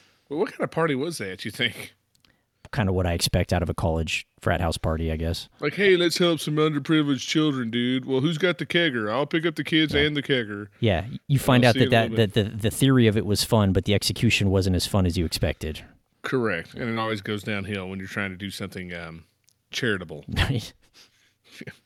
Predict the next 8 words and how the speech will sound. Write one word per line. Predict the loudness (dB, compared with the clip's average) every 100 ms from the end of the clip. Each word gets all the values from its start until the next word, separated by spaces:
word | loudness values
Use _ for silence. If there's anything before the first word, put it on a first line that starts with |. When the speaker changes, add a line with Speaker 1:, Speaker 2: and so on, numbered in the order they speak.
| -20 -20 -18 -4
Speaker 1:
Uh, | -2 -2
but | -4 -12 -12 -4
Jess | 4 4 4
gets | -2 0
another | 0 0
prank | 0 -2
phone | 0 -2
call. | -2 -2 -2 -4